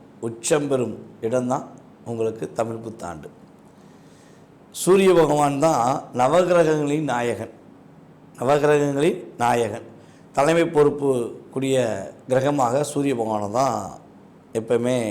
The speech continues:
வச்சுருக்கோம், சூரிய குடும்பம் தான் வச்சுருக்கோம். அப்ப சூரிய பகவான் தலைமை பொறுப்பை எப்படி ஏற்று செயல்படுகிறாரோ, அதேபோல்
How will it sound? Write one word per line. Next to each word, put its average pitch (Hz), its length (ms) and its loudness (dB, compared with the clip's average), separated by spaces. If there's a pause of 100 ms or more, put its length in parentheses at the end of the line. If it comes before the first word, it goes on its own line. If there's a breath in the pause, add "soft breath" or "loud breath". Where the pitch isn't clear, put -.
(560)
வச்சுருக்கோம், 117 500 -10 (880 loud breath)
சூரிய 175 360 2 (120)
குடும்பம் 151 480 0
தான் 139 120 -2
வச்சுருக்கோம். 101 400 -10 (640)
அப்ப 139 160 -2
சூரிய 185 480 2 (560)
பகவான் 131 580 2 (1800)
தலைமை 170 360 4
பொறுப்பை 156 460 2
எப்படி 160 260 0 (460)
ஏற்று 147 340 -2 (340)
செயல்படுகிறாரோ, 127 840 0 (480)
அதேபோல் 127 720 -2